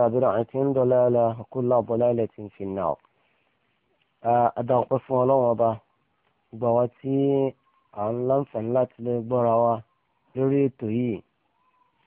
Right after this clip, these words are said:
A dúpẹ́ fún Ọlọ́run Ọba, ọba tí ó fi ẹ̀mí wa lẹ̀ di àsìkò yìí. A tọrọ ìkẹ́ àti ìgẹ̀ fún aṣíwájú wa, Ànábì wa Muhammad, gbogbo àwọn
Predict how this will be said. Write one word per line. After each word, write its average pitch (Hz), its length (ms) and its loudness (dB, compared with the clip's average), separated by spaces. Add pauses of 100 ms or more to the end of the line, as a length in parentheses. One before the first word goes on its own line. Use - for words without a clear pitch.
(100)
A 117 60 -8
dúpẹ́ 127 260 -4
fún 127 160 -6
Ọlọ́run 127 320 2
Ọba, 107 200 0
ọba 117 200 0
tí - 200 -14
ó 123 60 -2
fi 113 200 -12
ẹ̀mí 117 180 -2
wa 120 160 0
lẹ̀ 131 160 2
di 104 200 -8
àsìkò - 380 -10
yìí. 117 300 -4 (520)
A 117 80 -12
tọrọ 120 380 -4
ìkẹ́ 117 360 -6 (300)
àti - 240 -14 (100)
ìgẹ̀ 107 280 -6 (540)
fún 127 200 -6
aṣíwájú 120 540 -2
wa, 117 200 2 (100)
Ànábì 117 280 -8
wa 113 140 0
Muhammad, 117 500 -6 (640)
gbogbo 113 160 -6
àwọn 117 220 2